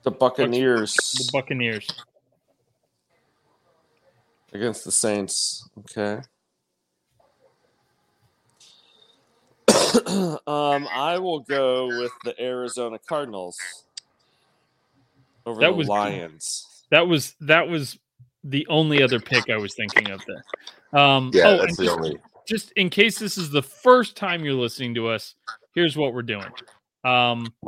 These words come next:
Speaker 2: instead of just making picks and going through and discussing every game and being like, "This is who we think is gonna win," or, "This is who I think is gonna win,"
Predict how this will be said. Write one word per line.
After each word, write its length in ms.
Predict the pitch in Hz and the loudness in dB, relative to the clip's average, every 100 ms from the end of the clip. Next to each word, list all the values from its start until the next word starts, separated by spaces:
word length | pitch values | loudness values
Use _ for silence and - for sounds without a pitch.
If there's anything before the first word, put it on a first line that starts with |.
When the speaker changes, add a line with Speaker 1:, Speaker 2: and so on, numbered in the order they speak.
| - - _ - _ _ _ - | -18 -20 _ -20 _ _ _ -6
Speaker 2:
instead 360 | 147 139 180 185 | -6 2 4 4
of 80 | 170 | 0
just 180 | 175 143 | -4 -2
making 520 | 139 139 151 139 135 | 0 0 0 -4 -6
picks 420 | - 135 127 - 135 | 0 0 0 -4 -10
and 160 | 127 | -6
going 240 | 123 123 113 | -4 -4 -4
through 240 | 127 120 | -6 -4
and 100 | 117 | -4
discussing 500 | 113 - 120 - 123 | -6 -4 -4 -4 -6
every 220 | 113 120 | -4 -4
game 380 | 117 113 113 113 | -2 0 0 -2
and 120 | 110 | -6
being 260 | 113 113 113 | -4 -4 -4
like, 240 | 113 110 - | -4 -6 -8
"This 180 | 110 | -12
is 120 | 135 127 | -8 -4
who 100 | 190 | -4
we 160 | 226 240 | -2 -4
think 280 | 185 123 | -4 -4
is 80 | 113 | -6
gonna 200 | 107 107 107 | -8 -8 -6
win," 200 | 101 101 | -8 -10
or, 80 | |
"This 200 | 104 117 | -10 -10
is 120 | 139 135 | -8 -2
who 140 | 185 | 0
I 140 | 208 214 | 2 0
think 220 | 156 123 | -2 -6
is 80 | 113 | -8
gonna 200 | 117 110 | -8 -10
win," 220 | 107 104 | -10 -14